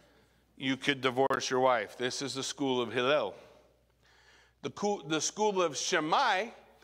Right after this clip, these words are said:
he said you could only divorce your wife for sexual immorality.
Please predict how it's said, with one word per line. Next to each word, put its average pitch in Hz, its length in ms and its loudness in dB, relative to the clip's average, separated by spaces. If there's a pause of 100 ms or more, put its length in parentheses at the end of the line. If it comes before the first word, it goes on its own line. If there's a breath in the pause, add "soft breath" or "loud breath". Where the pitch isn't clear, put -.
(420 soft breath)
he 269 240 2
said 165 460 2
you 180 120 0
could 170 300 0
only 233 720 2
divorce 202 480 0
your 190 140 2
wife 147 420 2
for 156 480 -2
sexual 160 460 0
immorality. 135 640 0